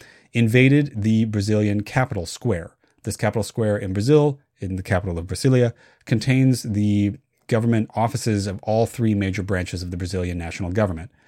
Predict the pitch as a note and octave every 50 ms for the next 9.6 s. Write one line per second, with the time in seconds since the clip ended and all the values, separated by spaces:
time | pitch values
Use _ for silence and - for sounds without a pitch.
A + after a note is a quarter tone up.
0 | _ _ - G#2 F2+ F2 F2 F#2+ F2+ F2 F#2 G#2+ G#2 G2 - A2+ F#2+ G2 G2 F#2+
1 | F#2 - - - F#2 F2 F#2+ F#2+ F#2+ F#2+ - - G2+ F#2 F2 - - F2+ E2+ -
2 | _ _ _ _ _ _ - A2 G2+ F#2+ F#2+ F#2 A2+ B2+ D3+ E3 - - F2+ F2+
3 | F#2 D#2+ D#2+ - - - - _ _ _ _ _ _ _ _ _ _ _ _ _
4 | _ _ _ - - G#2+ A2+ A2+ C#3 D#3+ D3 C3+ A#2+ - - D#3+ E3+ E3 D#3+ C#3+
5 | C3+ D3 C#3 D3 D3+ C#3+ A#2+ - A2 G#2 A2 A2 G2+ B2 B2 A#2+ A#2+ A2 A2 G#2+
6 | - - - G2 F#2 - - G2+ G2+ A2 C3 C#3 C3+ C3+ - C#3 C#3+ D3 D3+ D3
7 | - D#3 D#3+ E3+ - _ _ _ _ - - F2+ F2 F2 F2 F2+ F2 F2+ F#2 G2+
8 | A2 A2+ B2 C3 A#2+ A2+ C3+ C3 C3 C3+ C3+ C#3 C3+ C3+ A#2+ A2 A2 B2 A#2+ -
9 | - - C#3 C3 C3 B2+ B2+ B2+ B2+ B2+ B2+ C3